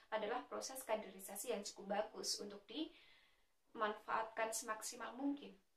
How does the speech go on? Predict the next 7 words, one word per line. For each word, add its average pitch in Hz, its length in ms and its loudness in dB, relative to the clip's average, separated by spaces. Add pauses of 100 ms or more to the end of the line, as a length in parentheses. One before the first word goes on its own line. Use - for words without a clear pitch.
(540)
Nah, - 140 -20
kita - 160 -6
sebagai 180 320 -2
mahasiswa 220 640 0
manfaatkan 247 720 2
itu - 240 -10
semua. - 320 -6